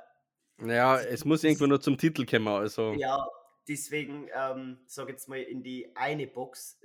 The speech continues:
Speaker 2: fliegt eine kleine Fliege rein. Und in der
Speaker 1: Überraschung.
Speaker 2: ander-, und in der anderen Box befindet sich Jeff Goldblum. Wie dann das Ganze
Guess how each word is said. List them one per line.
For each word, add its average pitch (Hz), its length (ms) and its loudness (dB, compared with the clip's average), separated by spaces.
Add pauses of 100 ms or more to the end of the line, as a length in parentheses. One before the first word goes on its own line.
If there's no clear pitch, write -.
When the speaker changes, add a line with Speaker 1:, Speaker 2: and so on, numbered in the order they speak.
Speaker 2:
fliegt 247 420 -12
eine 131 200 -12
kleine 120 340 -16
Fliege 160 480 -12
rein. 85 280 -14 (340)
Und 113 120 -16
in 120 40 -2
der - 20 -2
Speaker 1:
Überraschung. 127 280 -2
Speaker 2:
ander-, 151 180 -8 (240)
und 127 80 -6
in 123 160 -8
der 120 120 -12
anderen 151 420 -8
Box 143 260 -14
befindet 143 400 -12
sich 143 340 -18
Jeff 143 280 -10
Goldblum. 107 600 -14 (840)
Wie 185 320 -4
dann 127 240 0
das 123 180 -12
Ganze 127 720 -4